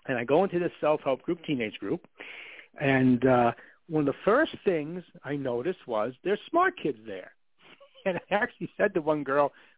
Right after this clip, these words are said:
"What are you doing here? You doing, like, a school assignment or something?" And she laughed and said, "No, Steve, you'll see." And some of these kids who I, <laughs>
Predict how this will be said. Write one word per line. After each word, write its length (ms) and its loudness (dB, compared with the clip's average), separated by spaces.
"What 120 -4
are 80 0
you 60 0
doing 140 -8
here? 120 -8
You 80 -10
doing, 180 -4
like, 140 -10
a 80 -20
school 200 -6
assignment 420 -8
or 40 -18
something?" 380 -2
And 180 0
she 80 4
laughed 200 4
and 180 -8
said, 200 -2
"No, 200 -10
Steve, 260 -20
you'll 320 2
see." 220 -8
And 520 2
some 140 0
of 120 -4
these 220 -10
kids 220 -2
who 160 -8
I, 160 -4
<laughs> 60 -14